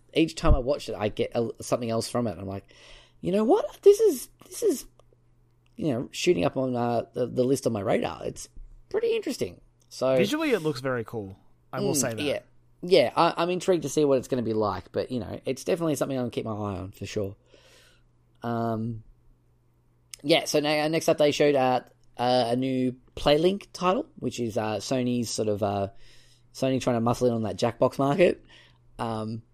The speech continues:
Speaker 1: by sort of creating these different experiences that you use your, like, like, social games, I guess you could call them, by using your mobile phone as a, um,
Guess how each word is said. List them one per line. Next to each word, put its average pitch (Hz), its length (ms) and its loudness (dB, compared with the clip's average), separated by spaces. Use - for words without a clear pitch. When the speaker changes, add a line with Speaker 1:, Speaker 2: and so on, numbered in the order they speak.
Speaker 1:
by 113 120 0
sort 113 200 -2
of 110 140 -10
creating 98 440 -4
these 98 200 -6
different 107 280 -8
experiences 151 560 -2
that 143 80 0
you 127 120 -2
use 127 300 0
your, 110 480 2
like, 107 180 -2
like, 113 160 -4
social 147 360 4
games, 101 300 -2
I 101 60 -2
guess - 360 -8
you - 120 -10
could 107 160 -6
call 101 200 -2
them, 104 240 -4
by 123 120 2
using 127 280 2
your 117 80 -2
mobile 104 320 -2
phone 104 300 -4
as 95 140 -4
a, 95 180 0
um, 95 260 -8